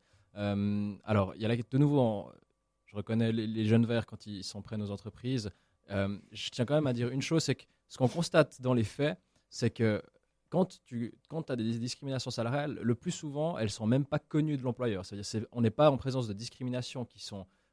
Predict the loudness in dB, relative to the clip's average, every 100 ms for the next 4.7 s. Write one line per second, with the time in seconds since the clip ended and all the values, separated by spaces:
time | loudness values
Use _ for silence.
0 | -12 -8 -4 6 8 8 4 0 2 2
1 | 2 -2 -8 -10 -14 -14 2 8 8 6
2 | 0 0 0 0 -2 0 -2 -8 -8 2
3 | 4 4 2 -2 -14 -12 -10 -6 -6 -8
4 | _ _ _ 0 2 2